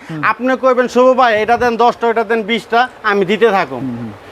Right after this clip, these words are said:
Speaker 2: ঠিক আছে? এরপর আপনার কিন্তু মাল কিন্তু মাথা করে নিতে হইব না।
Speaker 1: আচ্ছা।
Speaker 2: আমি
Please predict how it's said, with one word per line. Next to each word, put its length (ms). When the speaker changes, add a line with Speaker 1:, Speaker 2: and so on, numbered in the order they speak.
Speaker 2:
ঠিক 140
আছে? 220
এরপর 280
আপনার 260
কিন্তু 240
মাল 240
কিন্তু 220
মাথা 260
করে 180
নিতে 260
হইব 200
না। 100
Speaker 1:
আচ্ছা। 280
Speaker 2:
আমি 440